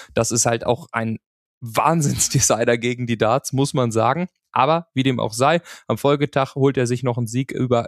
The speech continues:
Kellen Ritz, geht dann gegen Danny Noppert raus. Ist jetzt kein, keine herausragenden zwei Tage, aber das sind die Steady-Tage,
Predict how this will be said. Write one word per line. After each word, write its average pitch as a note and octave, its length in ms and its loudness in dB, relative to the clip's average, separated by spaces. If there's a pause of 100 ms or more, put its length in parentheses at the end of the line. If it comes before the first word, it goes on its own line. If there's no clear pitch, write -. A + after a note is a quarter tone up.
Kellen A#2+ 300 -2
Ritz, B2+ 240 -2
geht A#2 160 -2
dann A#2+ 180 -2
gegen B2 240 -2
Danny A#2 260 0
Noppert A#2+ 460 0
raus. C3+ 320 2 (1040)
Ist C3+ 220 -2
jetzt C3 160 -2
kein, C3 320 0 (720)
keine C3 340 2
herausragenden F3 840 2
zwei F#3 260 2
Tage, F#3 420 0 (180)
aber F3 500 2 (100)
das C#3+ 240 0
sind F#3 240 0
die D#3 80 0
Steady-Tage, D#3+ 880 0